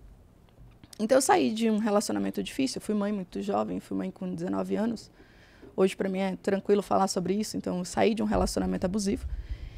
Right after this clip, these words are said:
E aí, eu não tinha opção, eu fui pro Mato Grosso do Sul levando a minha filha,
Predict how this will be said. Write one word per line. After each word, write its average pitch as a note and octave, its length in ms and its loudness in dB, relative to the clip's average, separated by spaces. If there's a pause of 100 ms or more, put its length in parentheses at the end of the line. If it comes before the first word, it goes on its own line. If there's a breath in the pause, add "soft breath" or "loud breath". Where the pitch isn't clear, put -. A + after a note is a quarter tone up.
(420 loud breath)
E C#4 120 8
aí, D#4+ 440 10
eu E4+ 180 8
não F4 140 2
tinha D#4+ 300 4
opção, D4+ 500 6
eu G#3 140 10
fui C4+ 340 6
pro C#4 160 4
Mato B3 220 4
Grosso A3+ 240 4
do B3 100 0
Sul B3 260 2
levando A#3 280 4
a A#3 40 4
minha A#3 200 4
filha, A#3+ 520 2